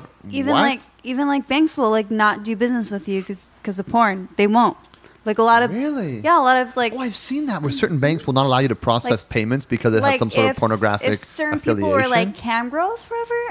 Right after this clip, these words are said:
Speaker 1: I think it's like, you can't do PayPal, you can't do this, can't do that 'cause they, like, they don't support adult content.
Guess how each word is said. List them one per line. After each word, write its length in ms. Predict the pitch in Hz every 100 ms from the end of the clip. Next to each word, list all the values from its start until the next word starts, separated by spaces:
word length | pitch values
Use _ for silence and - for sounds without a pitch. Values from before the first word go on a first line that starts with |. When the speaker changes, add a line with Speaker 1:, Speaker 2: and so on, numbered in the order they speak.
| -
Speaker 1:
I 100 | 247
think 260 | - 277
it's 160 | 277 277
like, 260 | 269 233 - - - -
you 100 | 233
can't 220 | 269 254
do 120 | 233
PayPal, 640 | - 277 285 302 294 277 277
you 60 | 277
can't 160 | 247
do 140 | 233 220
this, 200 | 240 226
can't 200 | 233 220
do 80 | 226
that 160 | 226
'cause 120 | 226 208
they, 120 | 214
like, 260 | 220 202
they 120 | 220 220
don't 280 | 220 220 -
support 340 | 240 233 208
adult 280 | 190 185 -
content. 440 | 285 294 233 110